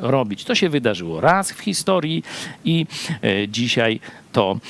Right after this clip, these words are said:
jest w ten sposób niepowtarzane. Zresztą żaden tam, żadne te, te znaki nie towarzyszą, czyli wiecie, ognie z nieba, żaden wicher i tak dalej.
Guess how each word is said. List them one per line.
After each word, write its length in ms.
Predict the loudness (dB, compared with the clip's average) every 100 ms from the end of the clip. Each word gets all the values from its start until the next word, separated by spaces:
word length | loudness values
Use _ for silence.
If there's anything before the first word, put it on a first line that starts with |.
| -12 -4
jest 380 | 0 2 2 0
w 60 |
ten 220 | 4 4 4
sposób 580 | 2 0 2 -2 -2
niepowtarzane. 920 | 0 2 2 -2 0 2 2 2 0 0
Zresztą 380 | -2 -2 -2
żaden 380 | 0 0 2 0
tam, 420 | 0 -2 -2 -2 -2
żadne 280 | 0 -2
te, 160 | -2 -4
te 200 | -4 -4
znaki 600 | 0 -2 -2 -4 -2 0
nie 120 | -2
towarzyszą, 640 | -2 -2 -2 -2 -2 -2 -2
czyli 200 | -4 -4
wiecie, 300 | -4 -2 -2
ognie 300 | -2 0 0
z 80 | 2
nieba, 540 | 2 2 0 0 -2
żaden 340 | -4 -2 -2 0
wicher 400 | -2 0 0 0
i 160 | -4
tak 280 | -4 -4 -2
dalej. 420 | -2 -2 -2 -2